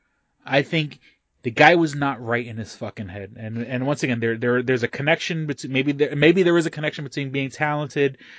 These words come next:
and being a fucking, a deviant. But I think, I think he's guilty.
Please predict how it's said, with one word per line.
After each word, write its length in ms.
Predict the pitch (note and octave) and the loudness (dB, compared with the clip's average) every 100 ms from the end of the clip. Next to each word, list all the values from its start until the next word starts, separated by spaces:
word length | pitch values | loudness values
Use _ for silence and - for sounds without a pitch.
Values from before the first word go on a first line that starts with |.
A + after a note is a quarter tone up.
| - - | -20 -8
and 160 | A#2+ A#2 | -6 0
being 340 | B2+ C3+ B2+ | 2 2 0
a 80 | B2 | -4
fucking, 500 | - B2 C3 A2+ G#2+ _ _ _ _ | -4 -4 -4 -6 -12 _ _ _ _
a 100 | C#3 | -8
deviant. 580 | A2 D3 C#3 A#2 G#2 - _ _ _ - _ _ | -4 -4 -4 -6 -8 -12 _ _ _ -20 _ _
But 240 | C3 B2 - _ _ - | -2 -2 -4 _ _ -8
I 180 | B2+ A2+ | -6 -6
think, 480 | - A3 G#3+ - _ _ - - - | -2 -2 -2 -12 _ _ -20 -20 0
I 160 | E3+ | 2
think 200 | G3+ A3+ | 2 0
he's 180 | F#3+ F3 | -2 0
guilty. 400 | C3+ G3 - - | 4 4 2 -10